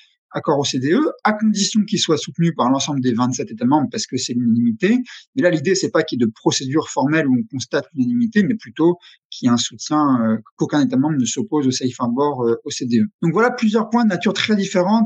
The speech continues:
parfois juridique, parfois plus de, de, de gestion du temps, en quelque sorte,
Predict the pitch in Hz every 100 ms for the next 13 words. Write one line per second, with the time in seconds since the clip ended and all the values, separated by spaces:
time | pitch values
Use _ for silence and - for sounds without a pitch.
0 | 220 190 - 185 151 170 170 220 170 -
1 | 170 - 185 151 151 147 143 139 131 135
2 | 135 135 131 - 170 139 - 214 208 135
3 | 151 - 208 220